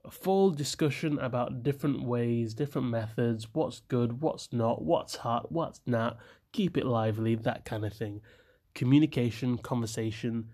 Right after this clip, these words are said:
Stay tuned for interesting episodes, interesting discussions, and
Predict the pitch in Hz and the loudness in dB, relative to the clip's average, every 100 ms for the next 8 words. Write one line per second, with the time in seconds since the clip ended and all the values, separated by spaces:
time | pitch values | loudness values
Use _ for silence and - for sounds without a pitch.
0 | - - - 143 135 - 135 117 123 120 | -18 -6 0 0 2 2 2 2 2 2
1 | - 147 - 127 127 117 113 - 117 113 | 2 0 0 -4 -2 -4 -4 -2 0 0
2 | 110 - _ - 160 147 135 - 123 113 | -4 -16 _ -2 0 0 -2 -2 -2 -2
3 | 110 120 107 127 117 113 - - - - | 0 -2 0 0 0 -2 -8 -20 -10 2
4 | 135 131 | 4 4